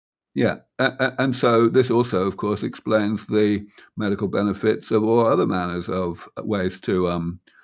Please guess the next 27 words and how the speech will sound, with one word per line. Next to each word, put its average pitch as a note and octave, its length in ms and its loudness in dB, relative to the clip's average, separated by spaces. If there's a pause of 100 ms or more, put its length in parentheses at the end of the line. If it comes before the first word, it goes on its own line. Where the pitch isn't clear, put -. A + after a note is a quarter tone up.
(280)
lower G#2 280 4
stress, D#2+ 420 -2
whether F#2 260 -4
it's, - 240 -10
you G#2 60 -2
know, D2 100 -4
yoga F#2 460 -2
or F#2+ 240 2
meditation A2 840 -2
or, G#2 480 -4
you A2 80 -2
know, F2+ 140 -4
I B2 140 -2
have A2 160 -4
a - 40 0
hot D#3 220 0
tub. D#3 240 -4
I F2 80 -2
stare A2 260 -2
at G#2+ 80 -2
the A#2+ 60 -10
sky A#2+ 380 -2
and E2 120 -4
the G2 60 -4
trees G2+ 380 -2
from E2 240 -6
it E2 120 -10